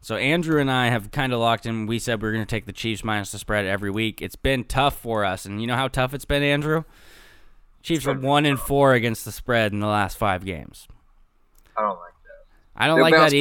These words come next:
Speaker 1: either,
Speaker 2: They're
Speaker 1: but
Speaker 2: bouncing
Speaker 1: I
Speaker 2: back
Speaker 1: like
Speaker 2: this
Speaker 1: it
Speaker 2: week.
Speaker 1: this week. I like, I, I, I'm not, I'm, I like them playing. I think the Dolphins, the Chiefs get up for big games. I think that the Dolphins have gotten a lot of hype, and the Dolphins might come out and hit the Chiefs in the mouth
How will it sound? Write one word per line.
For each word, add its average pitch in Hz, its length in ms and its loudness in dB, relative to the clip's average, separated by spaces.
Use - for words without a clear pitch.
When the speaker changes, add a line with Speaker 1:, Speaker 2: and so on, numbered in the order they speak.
Speaker 1:
either, - 180 8
Speaker 2:
They're 139 140 6
Speaker 1:
but 143 100 8
Speaker 2:
bouncing 156 240 8
Speaker 1:
I 185 60 8
Speaker 2:
back 160 120 4
Speaker 1:
like 160 240 6
Speaker 2:
this 180 140 4
Speaker 1:
it 147 60 -2
Speaker 2:
week. 123 60 -10
Speaker 1:
this 139 280 0
week. 107 320 -4
I 127 160 2
like, 127 500 0
I, 117 240 4
I, 135 360 2
I'm 127 180 2
not, 143 180 2
I'm, 127 420 2
I 131 140 4
like 110 420 0
them 92 520 -10
playing. 107 380 -4
I 98 100 -4
think 123 180 -6
the 117 80 -6
Dolphins, 117 680 -2
the 101 140 -6
Chiefs - 420 -6
get 127 160 -2
up 123 200 0
for 123 160 -8
big 107 320 -8
games. 135 440 -4
I 104 120 -4
think 113 260 -8
that 107 100 -14
the 113 80 -6
Dolphins 107 400 -4
have 107 100 -12
gotten 107 260 -4
a 107 80 -6
lot 104 200 -4
of 90 80 -10
hype, 107 260 -6
and 113 100 -6
the 98 60 -8
Dolphins 120 400 -2
might 131 180 -6
come 131 200 -4
out 139 120 -2
and 107 100 -8
hit 131 180 -8
the 127 80 -10
Chiefs 135 360 -6
in 123 120 -6
the 101 80 -6
mouth 101 420 -6